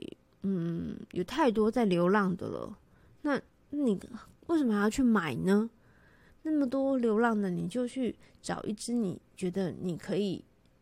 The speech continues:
可以爱它一辈子的，给它一个家，那不是很好吗？所以我其实当时花了不少功夫。然后后来就有一个，因为我以前开手作教室嘛，就有一个手作老师就告诉我说：“哎，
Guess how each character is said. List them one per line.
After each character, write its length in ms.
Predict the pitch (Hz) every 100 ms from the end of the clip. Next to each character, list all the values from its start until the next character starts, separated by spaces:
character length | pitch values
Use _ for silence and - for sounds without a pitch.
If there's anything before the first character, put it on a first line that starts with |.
| _ - - - _
可 60 | 202
以 60 |
爱 200 | - -
它 140 | 202 196
一 100 | -
辈 180 | 196 175
子 220 | - - -
的， 100 | - _ _ -
给 120 | 175
它 160 | 208 214
一 40 |
个 120 | 190
家， 360 | 170 185 175 185
那 80 | 233
不 120 | 214
是 120 | 196
很 160 | 202 185
好 180 | 180 -
吗？ 200 | - -
所 160 | - 247
以 20 |
我 140 | 185 -
其 200 | - 180
实 40 | 185
当 220 | 208 214
时 160 | -
花 200 | 180 190
了 120 | 185 175
不 140 | 190
少 180 | 202 -
功 280 | - 175 180
夫。 340 | - 170 156 - - - - -
然 120 | 233
后 80 | 277
后 140 | 370
来 160 | 320 226
就 200 | 214 285
有 180 | 220 170
一 120 | 185
个， 440 | - 254 233 220 -
因 120 | 240
为 60 | 247
我 80 | 185
以 40 |
前 240 | - 180
开 260 | 180 202 190
手 120 | 190
作 160 | 160 180
教 200 | 185 175
室 220 | 175 175
嘛， 220 | 147 - 185
就 140 | 220
有 60 | 185
一 80 |
个 220 | 170 190 185
手 180 | 147
作 140 | 170 185
老 120 | -
师 180 | 175 175
就 120 | 185
告 200 | 175 175
诉 180 | - 175
我 120 | 165
说 260 | - 180 180 - - -
：“哎， 100 | 269